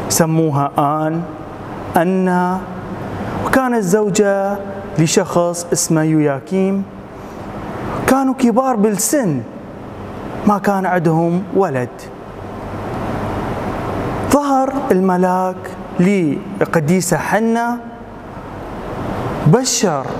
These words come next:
هذا الملاك هاي القديسة: "لقد سمع-، لقد سمعت صلاتك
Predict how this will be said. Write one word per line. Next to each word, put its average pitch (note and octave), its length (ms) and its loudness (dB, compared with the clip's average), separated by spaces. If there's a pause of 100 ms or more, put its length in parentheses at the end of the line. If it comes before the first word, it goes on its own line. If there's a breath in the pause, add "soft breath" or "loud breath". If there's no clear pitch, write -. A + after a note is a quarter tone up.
(220)
هذا D#3+ 200 2
الملاك D#3 640 2 (400)
هاي D3 180 2
القديسة: G3 960 2 (800 loud breath)
"لقد G#3 420 2
سمع-، F3 500 2 (100)
لقد F3+ 380 0
سمعت G3 680 0 (500)
صلاتك D#3 640 -2